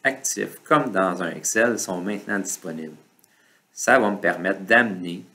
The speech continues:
mes nomenclatures à des niveaux supérieurs rapidement au lieu de les exporter comme étant des Excel et de faire ces modifi-, ces modifications-là par la suite. C'est-à-dire que tout de suite, à l'intérieur, dans ma mise en plan, j'ai un bum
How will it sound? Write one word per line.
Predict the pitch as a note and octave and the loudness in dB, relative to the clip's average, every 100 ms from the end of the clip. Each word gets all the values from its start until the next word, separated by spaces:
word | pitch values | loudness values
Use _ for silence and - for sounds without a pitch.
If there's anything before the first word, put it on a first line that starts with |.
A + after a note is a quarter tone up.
| _ | _
mes | F#2+ A2+ | 0 2
nomenclatures | A#2 G2 F#2 G2 - - F2+ G#2 G#2 - _ | 2 2 0 -2 -2 -2 0 0 -2 -8 _
à | G#2+ | 2
des | G2 G2+ | 4 2
niveaux | G#2+ A#2+ B2 G#2+ A2+ | 2 4 2 2 -2
supérieurs | - - F#2+ F2 F2+ F2+ F#2 - | -4 -4 -4 0 2 2 0 -2
rapidement | F#2 - F2+ E2+ G#2 | -2 -2 -6 -4 -2
au | F2+ F#2 | -2 -2
lieu | F#2 F#2+ | 0 0
de | F#2+ D#2+ | 0 -2
les | E2 E2 A2+ | -6 -2 0
exporter | C3 - - - G2+ | 2 -2 -8 -4 -4
comme | G2 E2+ | -4 -6
étant | E2+ F2+ F#2+ | -6 -2 0
des | G2 E2+ F2+ F#2 | 0 -2 -6 -8
Excel | - - G2 G2+ | -6 0 2 2
et | F2 | 0
de | F2 E2 | -4 -6
faire | - F2 | -4 -4
ces | E2+ F2 | -4 -8
modifi-, | E2 - - - _ _ _ _ _ | -10 -12 -16 -20 _ _ _ _ _
ces | - G2 | -2 0
modifications-là | F2+ F2+ - F2 E2 F2 - | 0 0 -2 -2 0 0 2
par | - | 4
la | G#2 | 4
suite. | F#2+ E2 D#2+ - _ _ _ _ | 4 -2 -6 -12 _ _ _ _
C'est-à-dire | F#2+ G2 B2+ C3 | 2 4 4 4
que | G#2 | 2
tout | - - | 2 0
de | - | -2
suite, | - E2+ - | -2 -4 -2
à | - | -4
l'intérieur, | A#2+ G#2 E2 D2+ - | 0 2 4 2 2
dans | A2+ | 2
ma | C#3 G2 | 2 0
mise | F#2 | -4
en | E2 E2 | -10 -10
plan, | E2+ F#2 C#3+ - - _ | -4 -2 -4 -14 -20 _
j'ai | F#2+ C#3+ | 2 6
un | A2 D#2 | 6 4
bum | D#2+ F#2 A#2+ | 2 2 2